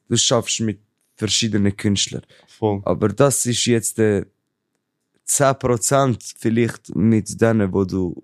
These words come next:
Speaker 1: wenn du jetzt eine Liste machst mit allen, die du bis jetzt geschafft
Speaker 2: Mhm.
Speaker 1: hast, dann ist die Tracklist vielleicht zehn Prozent
Speaker 2: Ja, voll.
Speaker 1: groß, so.
Speaker 2: Voll.
Speaker 1: Also du hast jede Art, jeden Prototyp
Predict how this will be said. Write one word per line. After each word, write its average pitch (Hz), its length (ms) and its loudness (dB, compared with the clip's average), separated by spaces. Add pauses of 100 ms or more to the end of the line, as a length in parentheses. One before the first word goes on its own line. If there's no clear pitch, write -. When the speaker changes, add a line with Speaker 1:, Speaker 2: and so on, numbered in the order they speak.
Speaker 1:
wenn 98 160 -2
du 95 80 0
jetzt 101 240 -2 (680)
eine 107 100 -2
Liste 120 280 0
machst 107 320 -2
mit 98 160 -4 (120)
allen, 156 220 4
die 135 60 4
du 117 200 2
bis 107 160 0
jetzt 107 180 0
geschafft 117 280 2
Speaker 2:
Mhm. 127 100 2
Speaker 1:
hast, 127 160 0
dann 98 120 -2
ist - 280 -2 (420)
die 113 120 2
Tracklist 107 560 0
vielleicht - 280 -4
zehn 104 200 2
Prozent 113 360 0
Speaker 2:
Ja, 120 160 2
voll. 117 280 0
Speaker 1:
groß, - 220 -6
so. - 100 -12 (180)
Speaker 2:
Voll. 110 220 0 (540)
Speaker 1:
Also - 300 -2
du 117 180 -2
hast - 280 0 (1400)
jede 113 420 2
Art, 110 340 2
jeden 117 400 2
Prototyp 117 760 -4